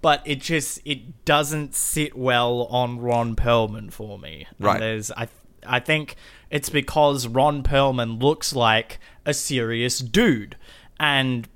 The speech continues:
Speaker 1: when you hear what comes out of his mouth, and it's so fucking, like, just, it's almost childish
Speaker 2: Mm.
Speaker 1: that I just kinda, I go, "The, it's not matching up. This isn't,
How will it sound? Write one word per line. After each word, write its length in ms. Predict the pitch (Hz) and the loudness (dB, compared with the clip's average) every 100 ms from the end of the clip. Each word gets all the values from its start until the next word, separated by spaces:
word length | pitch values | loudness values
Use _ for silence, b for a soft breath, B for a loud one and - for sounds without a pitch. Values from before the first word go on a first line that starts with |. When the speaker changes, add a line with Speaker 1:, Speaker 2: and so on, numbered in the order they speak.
| - | -10
Speaker 1:
when 300 | 175 165 147 | 0 0 2
you 100 | 139 | -2
hear 380 | 131 185 180 165 | -2 2 4 4
what 220 | 135 143 | 4 0
comes 260 | - 151 135 | 2 -2 2
out 180 | 139 139 | 4 4
of 60 | 123 | 0
his 180 | 117 | -4
mouth, 460 | 120 139 147 113 - | 0 2 4 2 0
and 140 | 127 123 | -2 -2
it's 140 | - | -4
so 360 | - 147 135 123 | 0 2 2 0
fucking, 720 | - 135 131 117 117 117 117 | 0 -2 -2 -6 -6 -8 -2
like, 360 | 117 120 - | 0 0 -2
just, 280 | - 135 - | -2 -2 -2
it's 140 | 147 170 | -2 0
almost 460 | 170 156 135 - | 0 0 -2 -2
childish 960 | - - - 165 139 117 98 - - - B B | -2 0 4 6 4 0 -8 -6 -6 -8 B B
Speaker 2:
Mm. 220 | - 117 | -6 0
Speaker 1:
that 380 | 147 143 131 110 - | 4 6 4 0 -6
I 220 | 135 139 | 0 0
just 260 | 131 139 - | 2 -2 0
kinda, 400 | 151 139 131 131 | 0 2 0 -2
I 140 | 107 127 | -2 -2
go, 280 | 131 123 117 185 - | 0 -2 -4 -10 -8
"The, 320 | 135 127 113 - - | -4 -4 -6 -12 -14
it's 320 | 131 131 - | -10 -8 -6
not 320 | 151 143 - | -4 -4 -4
matching 420 | 135 123 - 123 | -2 -2 -2 -4
up. 240 | 123 104 - | -4 -6 -8
This 220 | 120 120 | -6 -4
isn't, 400 | 127 127 113 | -4 -4 -6